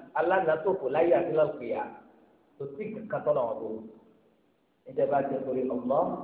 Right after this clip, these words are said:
tọ́lọ̀ wọn bá máa ń gbà. Torí ẹ̀ lọ́nà bọ̀ Muhammad sallallahu alayhi wa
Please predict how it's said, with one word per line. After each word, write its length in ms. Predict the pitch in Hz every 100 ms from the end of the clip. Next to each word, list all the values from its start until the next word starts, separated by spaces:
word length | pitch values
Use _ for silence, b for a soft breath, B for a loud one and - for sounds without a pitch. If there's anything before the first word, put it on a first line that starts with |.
| -
tọ́lọ̀ 240 | - 110 120
wọn 140 | 98
bá 80 | 101
máa 180 | 101 95
ń 60 | 101
gbà. 160 | 98 - - _ _ _ -
Torí 120 | 208
ẹ̀ 80 | 269
lọ́nà 200 | 156 196
bọ̀ 120 | 170
Muhammad 500 | 147 - 180 160 127 - - - _ _ 156
sallallahu 440 | 156 151 185 -
alayhi 280 | 139 151 143
wa 120 | 131